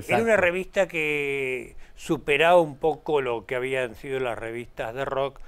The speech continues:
Speaker 2: Sí.
Speaker 1: hasta ese momento.
Speaker 2: Exacto, exacto. Y, eh, evidentemente también te agarra justo un momento de despegue internacional del rock argentino. El fenómeno ya era de los sesenta, setenta, pero en los ochenta se produce
Speaker 1: Claro.
Speaker 2: ese fenómeno de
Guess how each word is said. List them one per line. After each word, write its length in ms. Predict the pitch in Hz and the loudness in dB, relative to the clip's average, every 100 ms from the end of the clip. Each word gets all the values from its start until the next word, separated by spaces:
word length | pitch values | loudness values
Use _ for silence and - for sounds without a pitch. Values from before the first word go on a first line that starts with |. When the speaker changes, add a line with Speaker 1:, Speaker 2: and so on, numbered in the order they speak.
| - | -14
Speaker 2:
Sí. 140 | - 117 | -6 -4
Speaker 1:
hasta 200 | 90 127 | -4 -6
ese 180 | - 127 | -6 -8
momento. 580 | 117 104 92 85 - - - | -8 -10 -16 -18 -20 -20 -12
Speaker 2:
Exacto, 500 | 120 - 143 - 104 - - - | -4 0 0 -2 -16 -16 -20 -14
exacto. 540 | 117 143 131 151 147 - | -4 -2 -2 -2 -4 -4
Y, 380 | 180 170 170 - - | -4 -4 -6 -12 -8
eh, 440 | 156 147 135 131 156 | -4 -2 -2 -4 -4
evidentemente 600 | 147 156 180 190 196 220 | -4 -4 -4 -6 -8 -8
también 400 | 175 156 185 185 | -6 -6 -6 -6
te 160 | 185 | -6
agarra 420 | 156 147 175 190 | -4 -4 -6 -6
justo 380 | 156 196 196 196 | -10 -12 -10 -8
un 60 | 175 | -6
momento 360 | 160 165 170 180 | -6 -6 -6 -6
de 80 | 175 | -6
despegue 840 | 147 - - - 185 151 143 180 - - _ _ _ - | -6 -10 -14 -4 -2 -2 -4 -8 -18 -20 _ _ _ -14
internacional 720 | 147 143 151 156 160 190 311 | -10 -8 -6 -6 -8 -8 -4
del 120 | 240 | -4
rock 120 | 135 139 | -4 -6
argentino. 420 | 131 107 117 117 | -6 -8 -8 -8
El 80 | 117 | -8
fenómeno 340 | 127 165 240 | -8 -6 -6
ya 140 | 196 160 | -4 -2
era 280 | 165 147 | 0 -2
de 120 | 131 131 | -4 -10
los 140 | 135 | -10
sesenta, 420 | 123 - 143 147 | -14 -10 -10 -10
setenta, 460 | 131 117 147 165 180 | -10 -8 -8 -6 -6
pero 160 | 160 160 | -6 -6
en 60 | |
los 80 | 143 | -8
ochenta 520 | 127 180 202 220 220 - _ _ _ _ | -8 -6 -6 -4 -6 -6 _ _ _ _
se 80 | 147 | -8
produce 260 | 139 180 113 | -6 -4 0
Speaker 1:
Claro. 240 | 117 120 | 2 2
Speaker 2:
ese 80 | 113 | 0
fenómeno 460 | 156 156 170 175 170 | -6 -6 -6 -4 -4
de 300 | 165 160 | -4 -6